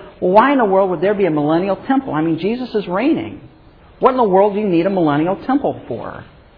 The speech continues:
And the answer is, they're gonna be offering sacrifice. You say, "Wait, wha-, stop, wait. Christ is the sacrifice, right? So why are they offering sacrifices in a millennial temple?"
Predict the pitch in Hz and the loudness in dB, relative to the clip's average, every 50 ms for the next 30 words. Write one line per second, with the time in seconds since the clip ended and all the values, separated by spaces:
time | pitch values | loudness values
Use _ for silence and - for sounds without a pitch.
0 | - - - - - - - - - - - - - - - 190 190 190 220 262 | -20 -20 -20 -20 -20 -20 -20 -20 -20 -20 -20 -20 -20 -6 0 0 2 2 2 0
1 | 294 285 - 175 165 160 170 190 185 - 185 180 175 185 190 190 185 220 214 - | -2 -4 -4 0 2 2 2 2 2 2 2 2 2 0 0 0 0 -2 -2 2
2 | - 156 160 165 - - 180 190 196 208 214 214 214 - - - - - 254 285 | 2 2 2 2 0 -4 -4 -4 -2 -2 -4 -6 -10 -12 -20 -6 0 0 0 0
3 | - - - - 156 139 127 127 - - - 220 208 233 302 - - 220 208 - | 0 -4 -4 -2 -2 -2 -2 -4 -8 0 0 0 2 2 0 -2 -2 -6 -10 -12
4 | - - - - - - - - - - - - - - - - - - - 294 | -14 -20 -20 -20 -20 -20 -20 -20 -20 -20 -20 -20 -20 -20 -20 -20 -8 -4 -2 0
5 | 311 262 - - - 196 254 254 - 214 - - - - - - - - 277 285 | 0 0 -2 -4 0 2 2 2 2 -2 -8 -14 -20 -20 -20 -20 0 4 6 6
6 | 285 - - 254 214 - 190 - - 262 294 277 - 139 - - 139 127 123 - | 6 4 -2 -6 -6 -6 -2 2 4 4 4 2 0 -8 -6 -6 -6 -6 -6 -8
7 | - 131 147 202 254 - - - - - - - - - - - - - - - | -4 -2 -2 -2 -2 -6 -10 -18 -20 -20 -20 -20 -20 -20 -20 -20 -20 -20 -20 -20
8 | - - - - - - - - - _ - - - - 185 202 220 262 277 262 | -20 -20 -20 -20 -20 -20 -20 -20 -20 _ -20 -6 -2 4 6 6 6 8 6 4
9 | 233 220 214 226 233 - 202 180 - - 226 240 262 254 190 165 - 156 151 160 | 2 0 -2 -4 -6 -8 -10 -12 -4 -2 0 0 0 -4 -8 -4 -2 -2 -2 -2
10 | 170 180 175 165 170 175 185 185 185 170 156 151 160 175 190 - - 277 277 - | -2 -6 -4 -2 -2 0 0 0 0 0 2 0 0 -2 -4 -4 -2 -2 -2 -2
11 | - - - - | -4 -10 -12 -14